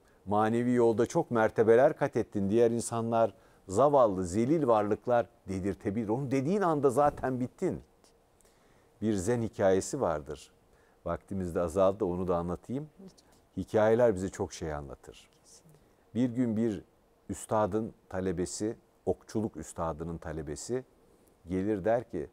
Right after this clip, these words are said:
Speaker 1: "Üstadım, ben sizden öğreneceğimi öğrendim. Ben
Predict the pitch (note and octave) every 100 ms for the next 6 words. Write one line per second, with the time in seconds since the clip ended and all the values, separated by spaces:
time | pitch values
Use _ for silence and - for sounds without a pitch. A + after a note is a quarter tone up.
0 | _ _ _ - - B2+ G#2 D#2+ B1 _
1 | _ _ _ _ _ _ _ F2 A2+ B2
2 | - G#2+ G2 E2 F#2+ G2+ - _ _ _
3 | - G2+ F2+ F2 D#2 D#2+ D#2+ D2 C#2+ C#2
4 | C2+ B1+ C2+ _ _ _ _ _ _ B2
5 | B2+ A#2